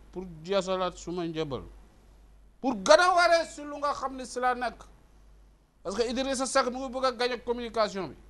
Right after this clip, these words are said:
Te dinaa ko wan na ko gënuma doon taalibe murit si loolu na jabalul tub te bëgg Bamba. Si loolu lay taxaw te si lay dox.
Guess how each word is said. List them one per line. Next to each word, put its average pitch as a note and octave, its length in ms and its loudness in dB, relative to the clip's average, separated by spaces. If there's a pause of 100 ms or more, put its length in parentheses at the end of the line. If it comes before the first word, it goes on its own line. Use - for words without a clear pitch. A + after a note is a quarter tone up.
(920)
Te F3+ 80 0
dinaa A#3+ 320 6
ko B3 180 0
wan C4 180 0
na C4 100 2
ko D4 440 6 (800)
gënuma B3+ 360 2
doon A#3+ 380 0
taalibe E4+ 560 6 (200)
murit B3 260 -12
si - 180 -10
loolu A#3+ 220 -2
na A3+ 140 -8
jabalul G#3+ 400 -4
tub G#3+ 200 -8
te A3+ 60 0
bëgg G3 240 -4
Bamba. B3 520 6 (240)
Si - 180 -12
loolu D#4 380 6
lay D4 280 0
taxaw C#4+ 340 2
te B3 100 -8
si B3 140 -10
lay D4+ 260 2
dox. E4 320 6